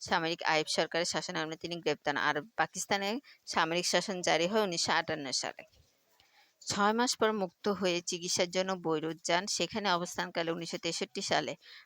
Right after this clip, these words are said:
পাঁচই ডিসেম্বর হোটেল কক্ষে একান্ত নিঃসঙ্গ অবস্থায় মৃত্যুবরণ করেন। উম, হোসেন শহীদ সোহরাওয়ার্দী কত সালে মারা যান? উনিশশো তেষট্টি সালে। আর শেরে বাংলা একে ফজলুল হক মারা যান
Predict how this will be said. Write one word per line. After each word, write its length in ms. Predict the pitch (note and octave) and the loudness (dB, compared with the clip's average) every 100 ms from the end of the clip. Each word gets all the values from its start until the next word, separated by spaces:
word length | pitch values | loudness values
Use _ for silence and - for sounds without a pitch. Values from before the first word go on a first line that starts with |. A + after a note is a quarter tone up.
| _ | _
পাঁচই 360 | F#3 F3+ - F#3 | 2 4 2 -2
ডিসেম্বর 440 | F3 - E3+ D#3 | -2 -2 0 0
হোটেল 380 | D3 F3 F3+ F#3 | 0 -2 -2 0
কক্ষে 320 | F3+ F3 - | 0 0 -2
একান্ত 500 | - D#3 - F3 F3 | 0 0 -2 -6 -4
নিঃসঙ্গ 580 | E3+ D#3 - G#3 F3+ F3 | -6 -4 -4 -4 -4 0
অবস্থায় 600 | D3+ D3 D#3+ - F3 C4+ - _ _ - | 0 0 -4 -2 -2 -2 -6 _ _ -12
মৃত্যুবরণ 600 | F#3 F3+ F3+ D#3+ D3+ D3 | -8 -4 -2 0 -2 -4
করেন। 320 | - G#2 C#2 _ _ - - - _ _ _ _ - _ _ _ _ _ _ - _ _ - | -4 -6 -6 _ _ -20 -20 -20 _ _ _ _ -20 _ _ _ _ _ _ -20 _ _ -12
উম, 380 | - F3+ E3+ D#3+ | -6 -2 -2 -2
হোসেন 320 | E3 F3+ G3+ | -2 -2 0
শহীদ 220 | G3+ G3 G3 | 2 2 4
সোহরাওয়ার্দী 480 | G#3 F3+ F3+ F3 F#3+ | 4 4 4 0 0
কত 180 | E3+ F3 | 0 0
সালে 220 | G#3 F#3 | -2 0
মারা 240 | F#3 F3+ | 2 2
যান? 140 | A3 A3 | 2 -4
উনিশশো 220 | F3+ F#3+ | -2 -2
তেষট্টি 460 | F3+ E3+ E3+ - D#3+ | -2 -4 -4 -4 -2
সালে। 300 | D#3 C#3+ C3+ | 0 0 -2
আর 220 | C#3 D3+ | 0 0
শেরে 260 | - E3+ E3+ | 0 2 2
বাংলা 260 | F3 F3+ | 2 2
একে 180 | F3 F#3 | 0 0
ফজলুল 300 | F#3 E3+ F3+ | -4 -2 -2
হক 220 | F#3+ - | -2 -2
মারা 220 | F3 E3+ | -2 -2
যান 180 | E3+ G#3+ | 0 0